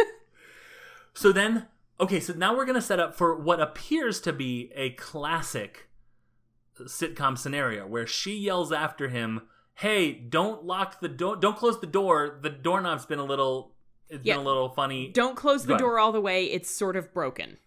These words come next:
Speaker 1: And he doesn't acknowledge her, and he's all the way across the house, across a crowd. So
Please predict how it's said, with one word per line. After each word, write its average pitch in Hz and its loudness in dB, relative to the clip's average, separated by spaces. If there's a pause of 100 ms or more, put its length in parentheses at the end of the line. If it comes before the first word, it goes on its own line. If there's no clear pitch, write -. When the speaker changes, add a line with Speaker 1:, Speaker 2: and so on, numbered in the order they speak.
(720)
Speaker 1:
And 147 -2
he 226 -4
doesn't 180 -2
acknowledge 139 -4
her, 175 0
and 151 -4
he's 143 -4
all 151 0
the 165 -2
way 165 0
across 151 -4
the 139 -4
house, 143 0 (140)
across 139 -2
a 135 -6
crowd. 101 -6
So 127 4